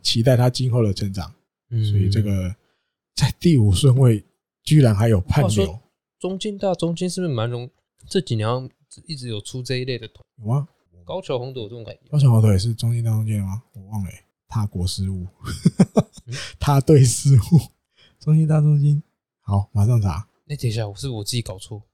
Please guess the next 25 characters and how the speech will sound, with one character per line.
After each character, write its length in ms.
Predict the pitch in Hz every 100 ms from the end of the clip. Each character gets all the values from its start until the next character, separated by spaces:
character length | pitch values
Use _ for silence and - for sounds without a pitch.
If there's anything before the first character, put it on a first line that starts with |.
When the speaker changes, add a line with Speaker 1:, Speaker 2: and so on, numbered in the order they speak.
| _
Speaker 1:
我 260 | 98 104 151
忘 120 | 113
了， 240 | 92 87 101 _
真 120 | - 107
的， 80 | 98
我 80 | 95
这 260 | - 107 101 _ _
对 140 | 120
高 200 | 104 113
桥 140 | 107 101
宏 160 | 92 95
斗 180 | 87
没 120 | 85 95
有 100 | 90
那 100 | 92
么、 280 | 90 82 - _ _ -
那 100 | 107
么、 140 | 98
那 80 | 101
么 340 | 101 95 92 - _ _ _ _
专 240 | - 107 104
心 280 | - 104
在。 140 | 98 90 -
诶， 80 |
是， 340 | 117 - 104